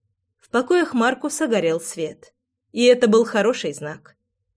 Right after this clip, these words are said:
Он уже вернулся к себе. Скорее всего, ляжет спать после тяжёлого дня. Уже быстрым шагом я преодолела коридор.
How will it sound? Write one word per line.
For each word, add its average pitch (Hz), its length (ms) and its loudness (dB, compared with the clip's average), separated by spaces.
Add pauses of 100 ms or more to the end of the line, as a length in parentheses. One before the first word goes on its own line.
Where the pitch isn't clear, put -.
(200)
Он 208 260 2
уже 262 300 2
вернулся 220 600 -2
к - 60 -14
себе. 160 500 -6 (1000)
Скорее 262 380 4
всего, 240 400 2
ляжет 202 400 0
спать - 460 -4
после 185 280 -6
тяжёлого 202 540 0
дня. 196 420 -4 (1120)
Уже 214 280 2
быстрым 254 500 0
шагом 269 500 0
я 220 260 -2
преодолела 202 680 0
коридор. 190 640 -2